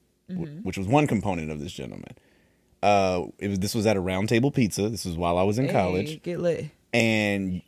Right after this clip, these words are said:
Speaker 1: you could tell by the cars he drove and when his wife would come and his little nephew would come, they had some money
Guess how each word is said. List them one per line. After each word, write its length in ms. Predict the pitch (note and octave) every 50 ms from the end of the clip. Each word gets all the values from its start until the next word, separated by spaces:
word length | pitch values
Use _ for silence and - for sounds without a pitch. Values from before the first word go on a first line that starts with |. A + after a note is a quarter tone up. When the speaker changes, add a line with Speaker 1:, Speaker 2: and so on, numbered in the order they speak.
| _ -
Speaker 1:
you 160 | G#2 A2+ A2+
could 100 | A#2 -
tell 200 | - B2 A#2+ A2+
by 120 | G#2+ A2 G#2
the 100 | F#2 F2
cars 400 | - - A2+ A2+ A2+ A#2 A2+ -
he 100 | B2+ A#2+
drove 440 | G2+ G2+ G#2+ G#2+ G#2 G#2 G#2 G2+ F#2+
and 120 | F#2 F2+ F#2
when 80 | F2+
his 140 | E2+ E2+ F#2+
wife 220 | G2+ G#2 G#2 G2+ -
would 80 | F#2+
come 320 | - - A2 G2+ G2 G2 G2 F#2+
and 40 | F2+
his 120 | F2 E2 F2+
little 120 | F#2 F2+
nephew 280 | F#2+ F#2+ F#2 - F#2 F2+
would 100 | F2 -
come, 340 | - G#2+ G2 F#2 F#2 F#2 - _ _ _ _ _ _ -
they 140 | A2 A#2+
had 180 | B2 B2+ A2+ G2+
some 200 | - - F2+ F2+
money 320 | G2 F2+ D2+ C#2+ - -